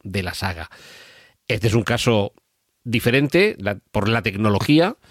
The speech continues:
pero, eh, homologable por, eh, eh, por cuanto todo tiene que ver con un actor que no ha firmado "voy a hacer esta película", sino que simplemente había hecho el casting,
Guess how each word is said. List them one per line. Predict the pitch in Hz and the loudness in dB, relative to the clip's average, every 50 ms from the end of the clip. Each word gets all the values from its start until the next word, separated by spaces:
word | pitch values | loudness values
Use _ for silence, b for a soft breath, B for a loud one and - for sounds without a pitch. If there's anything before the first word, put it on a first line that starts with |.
| B B B B B B B _ | B B B B B B B _
pero, | - 127 123 120 120 113 110 - _ _ _ _ _ _ _ _ _ _ _ _ _ _ _ _ _ _ _ | -2 2 2 2 2 2 0 -4 _ _ _ _ _ _ _ _ _ _ _ _ _ _ _ _ _ _ _
eh, | - 123 117 113 113 - | -4 -2 -2 -2 -2 -2
homologable | - 143 127 127 127 120 117 113 127 131 131 139 147 156 | 0 2 2 4 4 4 4 2 2 2 2 2 2 2
por, | 156 131 104 98 | 2 2 2 2
eh, | 101 95 90 87 92 92 95 87 92 98 101 - - | 0 -2 -2 -4 -6 -6 -8 -8 -8 -8 -10 -10 -12
eh, | 104 95 90 - 110 113 | -12 -10 -10 -12 -10 -10
por | - 95 - | -10 -8 -4
cuanto | - 104 101 - - 101 | -2 -4 -2 -2 -4 -4
todo | 98 101 101 98 | -4 -4 -4 -4
tiene | 101 101 98 101 95 | -4 -4 -2 -2 0
que | 107 | 0
ver | 107 107 110 104 - | 0 0 0 -2 -2
con | - 117 110 117 127 - | 0 0 0 0 0 -4
un | - 107 104 104 101 | -6 -4 -4 -4 -4
actor | - 107 104 - - 120 123 135 165 185 - _ _ _ _ _ _ | -4 -6 -6 -4 -2 0 0 0 0 -4 -10 _ _ _ _ _ _
que | - 95 95 95 95 - - _ | -6 -4 -4 -4 -4 -6 -8 _
no | - 110 107 107 110 117 117 117 - | -4 -2 0 2 2 2 2 0 0
ha | - 123 123 98 | -2 -4 -4 -4
firmado | - - - 127 120 104 107 98 110 120 123 120 113 123 131 - b b b b b b b | -4 -2 0 2 2 2 2 0 0 0 0 2 2 0 0 -2 b b b b b b b
"voy | - 104 104 127 131 131 | -6 -2 0 2 2 2
a | 127 113 | 2 0
hacer | - - 117 104 | 0 0 0 0
esta | 104 - 113 104 | -2 -2 -4 -2
película", | 85 104 139 202 202 156 110 95 | 0 0 0 0 0 0 -2 -2
sino | 90 92 85 85 | -2 -4 -6 -6
que | 85 | -6
simplemente | 87 95 87 104 107 107 107 107 151 156 - | -6 -4 -4 -2 0 0 0 0 -2 -2 -2
había | - 110 113 127 135 | -4 -2 0 0 -2
hecho | 127 - 131 | 0 0 0
el | 120 - | 0 0
casting, | - 135 139 - - 151 165 | -2 -4 -4 -4 -4 -4 -4